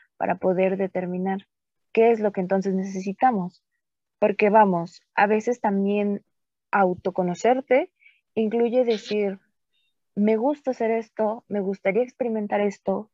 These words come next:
y lo vives. Pero tantas veces como lo quieras experimentar o como lo vuelvas a intentar, no sale como tú esperabas.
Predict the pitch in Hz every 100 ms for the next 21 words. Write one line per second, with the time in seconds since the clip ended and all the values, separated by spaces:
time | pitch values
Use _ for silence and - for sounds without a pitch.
0 | _ 214 196 196 202 180 180 _ _ _
1 | _ _ _ _ _ _ _ 208 220 220
2 | 285 311 339 311 302 285 294 - 254 226
3 | 208 202 220 220 220 220 _ 208 190 185
4 | 190 190 190 190 175 175 190 208 233 233
5 | 208 196 180 180 190 196 _ _ _ _
6 | _ 190 208 220 220 - 240 254 202 180
7 | 175 175 180 180 - 180 - 196 - _